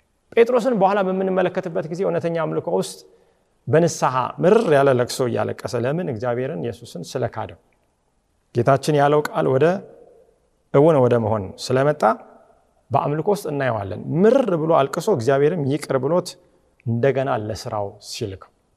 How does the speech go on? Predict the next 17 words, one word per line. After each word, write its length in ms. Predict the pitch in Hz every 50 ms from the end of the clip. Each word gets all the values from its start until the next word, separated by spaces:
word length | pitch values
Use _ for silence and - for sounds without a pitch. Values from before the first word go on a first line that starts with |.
| _ _ -
ለስራው 280 | - - - 107 104
ሲልከው፣ 360 | 95 - - 92 92 _ _ _ _ _ _ _ _ _ _ _ _ _ _ _ _ _ _ _ _ -
አምልከን 500 | - 151 160 185 208 220 220 247 254 247 226
ዘምረን 540 | 143 120 147 160 175 190 208 226 247 269 254 - - - - _ _ _ _ _ _ _ _ _ _ _ _ _ _ _ _ _ _ _ _ _ _ _ _ _ _ _ _ _ _ _ _ _ _ -
ጸልየን 560 | - - - - 175 180 185 196 208 226 226 226 233 -
በእግዚአብሔር 460 | - 127 127 123 147 151 165 196 196
ፊት 220 | - - 202 - - - - - - _ _ _ _ _ _ -
በእግዚአብሔር 360 | - 110 120 143 151 175 175
ቤት 160 | 175 190 190 - -
ቆይተን 480 | - 165 165 165 185 190 - 220 240 233 - - _ _ _ _ _ _ _ _ _ _ _ -
የማንሄድ 760 | 123 127 151 151 156 170 196 202 190 165 147 123 147 180 180 -
ከሆነ፣ 280 | - - 107 101 95 98 101
ስራውን 320 | - - 165 165 175 175 156
የማንሰራ 580 | 151 147 147 151 196 214 190 - - 135 - 107
ከሆነ 260 | - - 120 135 160 175 - - _ _ _ -
ያ 100 | 120 135 156
እውነተኛ 380 | 143 131 139 139 - 127 131